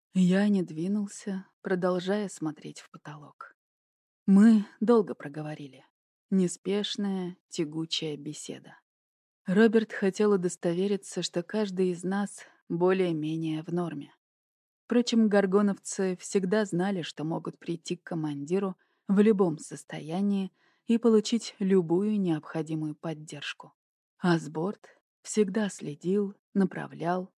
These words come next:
беседовал, иногда как с детьми носился. Помню, в первое время меня это даже раздражало,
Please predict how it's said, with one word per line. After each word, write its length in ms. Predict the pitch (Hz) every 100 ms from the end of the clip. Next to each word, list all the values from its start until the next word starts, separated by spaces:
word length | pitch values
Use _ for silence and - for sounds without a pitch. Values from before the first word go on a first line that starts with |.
| -
беседовал, 840 | 180 170 160 - 175 180 175 175 - _ _ _ -
иногда 420 | 202 208 196 208
как 180 | 190 180
с 60 |
детьми 380 | 185 190 214 214
носился. 640 | 160 - 156 156 - - _ _ _ _ -
Помню, 420 | 196 202 202 190
в 80 | 180
первое 440 | 208 202 190 185
время 340 | 175 196 208 196
меня 360 | 190 196 196
это 140 | 180 175
даже 280 | 185 180 180
раздражало, 800 | 170 165 170 165 185 208 156